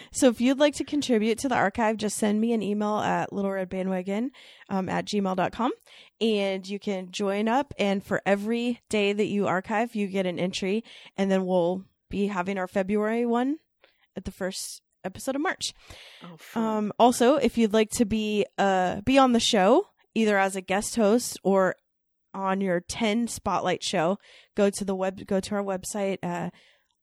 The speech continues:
Speaker 1: littleredbandwagon dot com, or send an email to littleredbandwagon at gmail dot com.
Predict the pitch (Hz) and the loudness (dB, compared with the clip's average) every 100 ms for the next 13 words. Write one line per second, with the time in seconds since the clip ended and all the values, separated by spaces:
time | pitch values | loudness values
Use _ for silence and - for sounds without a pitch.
0 | 202 196 190 185 185 185 180 180 185 190 | -6 -4 -4 -6 -4 -2 -4 -4 -4 -6
1 | 190 196 180 - 247 370 - - _ _ | -8 -8 -10 -6 -6 -6 -10 -20 _ _
2 | _ 202 214 208 208 208 208 185 190 190 | _ 2 4 4 2 -2 -2 -2 -2 -4
3 | 180 170 170 156 - - - - - 170 | -4 -6 -6 -8 -6 -8 -6 -8 -8 -8
4 | - - - - - - 220 196 185 - | -8 -8 -8 -10 -12 -8 -6 -4 -6 -10
5 | - 220 302 | -8 -6 -6